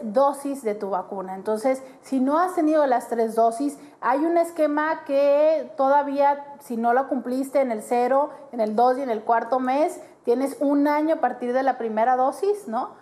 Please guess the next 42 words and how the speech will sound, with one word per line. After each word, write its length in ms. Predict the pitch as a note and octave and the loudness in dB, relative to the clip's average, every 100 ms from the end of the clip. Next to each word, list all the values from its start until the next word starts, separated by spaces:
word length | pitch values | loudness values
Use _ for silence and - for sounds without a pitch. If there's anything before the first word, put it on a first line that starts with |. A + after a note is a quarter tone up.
| _ | _
Para 240 | - A3 G#3+ | 0 0 2
poderte 320 | A3+ A3+ C4+ | 2 2 0
poner 240 | C4 A3+ | -2 -2
la 140 | A3+ B3 | 0 2
otra. 180 | B3+ C4 | 0 -2
Entonces, 360 | B3 B3 C4+ - - | -2 -2 -2 -6 -8
acércate 580 | - B3 F#4 F#4 G#4 D4+ | -6 0 0 0 -2 -2
con 160 | A3 G#3+ | -2 -2
alguien 300 | A#3 C4+ C4+ | -2 -2 0
que 140 | A#3 | 0
realmente 760 | A3+ A3+ A#3 C#4+ D#4+ D#4 D4+ C#4 | 2 4 4 2 -2 -2 -2 -4
sepa, 460 | C4+ G#3 G#3+ A#3 | -2 -2 -2 -2
con 160 | A3+ G#3+ | -2 -4
un 100 | B3 | -2
ginecólogo 600 | D#4 C4 - A3+ A#3+ A#3 | -2 -2 0 2 2 2
o 140 | A3 | 0
una 260 | G#3 A3 B3 | 0 -2 -4
ginecóloga 600 | C4+ A3+ G3+ G#3 G#3+ G#3 | -4 -4 0 2 2 0
que 60 | F#3+ | -4
esté 380 | - G#3+ A#3+ - - - | -4 -2 -2 -6 -20 -4
llevando 460 | A3+ A3 A3+ C4+ D#4+ | 0 4 4 4 0
este 160 | D#4 | 0
proceso 320 | C#4 A#3 A3+ | -4 -6 -2
de 60 | C4 | 0
vacunación, 440 | G#3+ G#3 G3 A#3 | 0 -2 -4 -4
porque 260 | B3 A#3+ A3 - | -4 -4 -6 -2
una 320 | D4 E4 E4 | 0 2 2
dosis 420 | A#3+ A#3 C#4 C4+ - - _ | 2 0 -2 -8 -12 -20 _
no 440 | A3 A3 B3+ C4 - | -4 0 0 0 0
es 160 | A#3 | -2
suficiente. 480 | A#3 A3+ A3+ A3+ A3+ | -4 -10 -6 -4 -2
No 180 | A3 A3 | -2 -4
pienses 460 | B3+ A#3+ B3 B3 A#3+ | -2 -4 -2 -4 -6
que 80 | |
estás 400 | F#3+ - G#3 G#3 - - _ | -8 0 0 0 -8 -20 _
protegido 640 | A#3+ C4 B3+ B3 A#3+ B3 | -2 0 -2 -4 -2 -2
o 160 | - G3+ | 0 -2
protegida 520 | G#3+ A3+ A#3 A#3+ A#3 | -2 -2 -2 -2 -2
con 200 | A#3 G#3 | -2 -4
una 220 | A3+ G#3+ | -4 -4
sola 240 | - - - | -6 -4 -4
dosis. 380 | - - - | -6 -20 -20